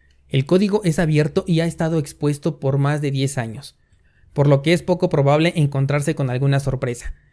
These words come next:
Encontrar alguna vulnerabilidad después de todo este tiempo ya resulta cada vez más difícil, además de que hemos visto ya cómo ha resistido a los ataques organizados de manera sobresaliente.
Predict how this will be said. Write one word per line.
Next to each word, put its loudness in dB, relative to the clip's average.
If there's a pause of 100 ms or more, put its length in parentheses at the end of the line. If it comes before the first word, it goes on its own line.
Encontrar 0
alguna 0
vulnerabilidad 0
después -4
de 0
todo 0
este -4
tiempo -4
ya 0
resulta -4
cada -2
vez -2
más 0
difícil, -2 (320)
además 0
de -4
que -2
hemos 0
visto -2
ya -2
cómo -4
ha -6
resistido -4
a -4
los -6
ataques -6
organizados -4
de -4
manera -6
sobresaliente. -6